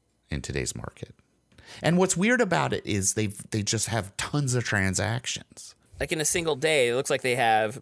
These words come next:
Speaker 2: easily over a hundred
Speaker 1: Yeah,
Speaker 2: transactions.
Speaker 1: they're moving Bitcoin in and out of their, well, largely moving Bitcoin out of their wallet, um, with pretty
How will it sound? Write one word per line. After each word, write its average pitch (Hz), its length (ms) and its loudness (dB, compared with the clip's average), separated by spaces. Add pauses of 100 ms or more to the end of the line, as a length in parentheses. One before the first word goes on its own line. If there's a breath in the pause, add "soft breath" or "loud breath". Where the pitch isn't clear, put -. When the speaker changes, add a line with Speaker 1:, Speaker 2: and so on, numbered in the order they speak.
(600)
Speaker 2:
easily 185 380 2
over 123 240 2
a 110 80 2
hundred 107 520 0
Speaker 1:
Yeah, 90 220 2
Speaker 2:
transactions. 101 420 0
Speaker 1:
they're 92 80 0
moving 87 180 -2
Bitcoin 76 520 -4
in 69 140 -4
and 69 100 -6
out 67 160 -4
of 64 120 -6
their, 62 260 -6
well, 90 260 0 (360 loud breath)
largely 87 480 2
moving 71 400 -2
Bitcoin 67 400 -6 (260)
out 80 440 -4 (100)
of 67 160 -8
their 64 140 0
wallet, 60 520 -4 (720 loud breath)
um, 65 300 -4
with 65 280 -8
pretty 82 520 -2